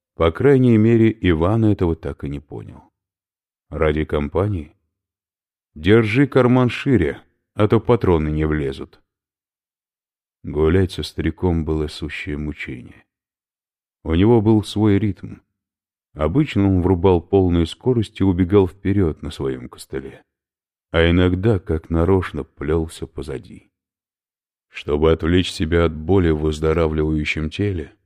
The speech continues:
Иван рассказывал старику историю про морскую тварь на Приме. "Я как тигра увидел, сразу понял, что тут дело нечисто". "Тигра?" удивился старик.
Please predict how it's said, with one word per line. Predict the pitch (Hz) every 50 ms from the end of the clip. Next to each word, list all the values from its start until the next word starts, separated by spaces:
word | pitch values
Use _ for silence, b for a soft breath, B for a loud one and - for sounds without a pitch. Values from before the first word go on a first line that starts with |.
| _ _ _ _ _ _ _ _ _ _ _
Иван | - 85 82 87 113 123 127
рассказывал | 113 117 104 - _ - 107 107 98 101 95 95 90
старику | - - - 85 87 85 - 101 98 92
историю | 85 82 - _ 101 107 104 104 101 95
про | 90 - 95 90
морскую | 90 87 85 - - - 92 92 92
тварь | - - 82 85 85 82 85
на | 82 82 80
Приме. | 78 - 76 62 50 - 90 - _ _ _ _ _ _ _ _ _ _ _ _ _ _ _ _ _ _ _ _ _ _ _
"Я | - 73 71 71
как | 71 - 78 73 -
тигра | _ - - 85 76 78 76 73
увидел, | 73 73 76 87 101 92 85 76 71 71 - _ _ _ _ _ _ _ _ _
сразу | _ - 104 104 110 90 85 80
понял, | - - 82 78 76 76 73
что | - - - 80
тут | - 85 85 80 76
дело | 78 85 85 82 80
нечисто". | 80 85 85 - - 80 73 69 - - 64 - _ _ _ _ _ _ _ _ _ _ _ _ _ _ _ _ _ _ _ _ _
"Тигра?" | - - 76 73 69 67 64 73 85 98 104 90 - _ _ _ _ _ _ _ _
удивился | 87 80 73 73 71 67 64 65 _ - - 78
старик. | - - - 73 69 67 62 _ _ - _